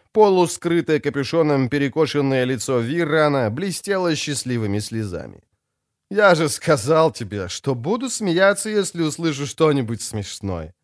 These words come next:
И он снова зашелся хохотом, сотрясаясь всем телом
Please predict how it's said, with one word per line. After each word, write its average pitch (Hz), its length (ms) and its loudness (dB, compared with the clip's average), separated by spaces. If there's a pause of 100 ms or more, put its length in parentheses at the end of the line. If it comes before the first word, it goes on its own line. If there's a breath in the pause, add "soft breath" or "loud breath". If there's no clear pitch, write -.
(460 soft breath)
И 175 100 8
он 190 260 6
снова 190 480 4
зашелся 165 600 2
хохотом, 151 680 0
сотрясаясь 160 720 0
всем 147 360 0
телом 170 460 0